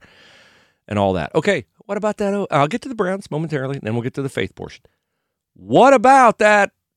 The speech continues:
Buckeye Hoops win yesterday? Yeah.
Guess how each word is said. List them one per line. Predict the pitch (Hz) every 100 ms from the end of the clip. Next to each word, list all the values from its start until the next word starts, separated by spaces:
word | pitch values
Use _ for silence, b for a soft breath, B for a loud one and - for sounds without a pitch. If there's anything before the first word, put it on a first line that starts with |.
| _
Buckeye | 185 202 196 196
Hoops | 175 320 -
win | 202 185 165
yesterday? | 151 131 120 95 73 -
Yeah. | 117 196 302 311 294 -